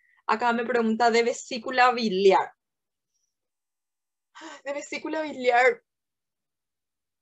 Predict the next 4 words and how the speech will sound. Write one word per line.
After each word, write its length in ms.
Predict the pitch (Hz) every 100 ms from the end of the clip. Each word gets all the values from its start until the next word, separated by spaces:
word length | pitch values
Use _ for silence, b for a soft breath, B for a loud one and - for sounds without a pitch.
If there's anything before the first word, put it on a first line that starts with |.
| _ _
Puede 1200 | - 415 440 466 480 508 523 539 539 539 539 415 -
que 140 | 359
caiga, 440 | - 247 240 254 277 269 -
eh, 600 | 240 233 233 226 220 208